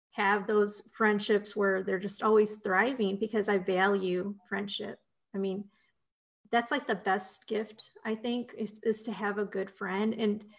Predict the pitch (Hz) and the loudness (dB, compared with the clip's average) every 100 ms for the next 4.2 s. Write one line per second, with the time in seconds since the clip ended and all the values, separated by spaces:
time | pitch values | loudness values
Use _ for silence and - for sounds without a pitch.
0 | _ - 220 262 320 440 285 233 226 220 | _ -10 -8 -6 -2 -2 0 -2 -2 -2
1 | 190 208 214 - 202 190 - 190 208 240 | 0 0 -4 -4 -4 -4 -2 -2 0 -2
2 | 269 262 240 196 196 - 202 226 220 226 | -2 -2 -2 -4 -4 -2 0 0 -2 0
3 | 226 220 233 247 220 202 208 208 196 196 | 2 0 0 2 2 0 -6 -8 -8 -6
4 | - | -8